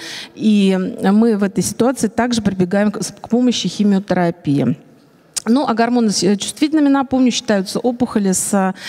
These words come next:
э, небольшим, более одного процента клеток, экспрессирующих, э, рецепторы эстрогенов и прогестерона.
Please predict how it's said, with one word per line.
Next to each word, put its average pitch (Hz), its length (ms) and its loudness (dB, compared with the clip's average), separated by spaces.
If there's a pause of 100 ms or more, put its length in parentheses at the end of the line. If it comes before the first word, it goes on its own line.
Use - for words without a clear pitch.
(120)
э, 185 180 0
небольшим, 202 720 0
более 202 300 0
одного 202 280 0
процента 190 520 -2
клеток, 285 500 -2 (320)
экспрессирующих, 220 1080 0
э, 185 120 0
рецепторы 190 460 -2
эстрогенов 190 600 0
и 185 80 -2
прогестерона. 180 880 -2